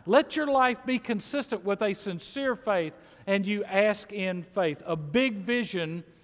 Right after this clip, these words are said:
requires unwavering faith. A big prayer requires unwavering faith. When you're asking God to do something outside of your comfort zone and outside of the little box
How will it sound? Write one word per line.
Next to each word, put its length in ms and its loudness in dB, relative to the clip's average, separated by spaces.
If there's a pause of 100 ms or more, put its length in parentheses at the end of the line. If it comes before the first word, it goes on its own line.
(240)
requires 720 4
unwavering 640 0
faith. 360 -2
A 120 4
big 440 -2
prayer 580 2 (640)
requires 640 0
unwavering 640 -10
faith. 360 -18 (1600)
When 160 -4
you're 180 6
asking 400 6
God 220 6
to 60 0
do 180 0
something 420 -2
outside 460 4
of 100 -4
your 160 0
comfort 460 -2
zone 240 2
and 100 0
outside 380 0
of 80 -4
the 40 -4
little 200 -2
box 500 2